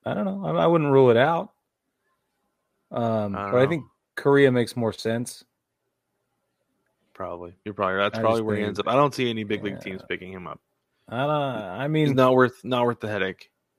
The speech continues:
Speaker 1: the headache is the problem. The money's not the problem. It's the headache, and it's the, it's the clubhouse dynamic. That I don't,
Speaker 2: 'Cause he's
Speaker 1: I
Speaker 2: not a
Speaker 1: don't
Speaker 2: good
Speaker 1: know.
Speaker 2: clubhouse guy. Not at all.
Speaker 1: He's not. No.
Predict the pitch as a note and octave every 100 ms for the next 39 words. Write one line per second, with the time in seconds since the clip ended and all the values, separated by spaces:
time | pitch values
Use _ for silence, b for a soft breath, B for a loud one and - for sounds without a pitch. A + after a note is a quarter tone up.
0 | _ D3+ C#3 F#3 F#3+ F3+ E3 B2+ B2+ -
1 | D#3+ D3+ B2 G#2+ A2+ B2+ B2 B2 C3+ G3+
2 | E3 B2 A2 A2+ - G2 F#2 G2 A2+ B2
3 | - C3 - C3 B2 A#2+ D3+ C3+ - A#2
4 | A#2+ A2 - A#2 G#2+ F#2+ _ _ _ _
5 | _ _ _ _ C3+ - C3 B2 - D#3+
6 | C3 B2 G#2+ G#2 - - A#2 A2+ A2+ A#2
7 | C3 A2+ G2 - - - - - - D#3
8 | F3+ F#3 F3 E3+ E3+ D3+ C#3+ D#3+ C#3 A2
9 | - F#2+ A#2 - C3 B2+ B2+ E3 D3+ F3
10 | D#3 A#2+ G2+ - - C3+ D3 C3+ A2+ G2+
11 | F2+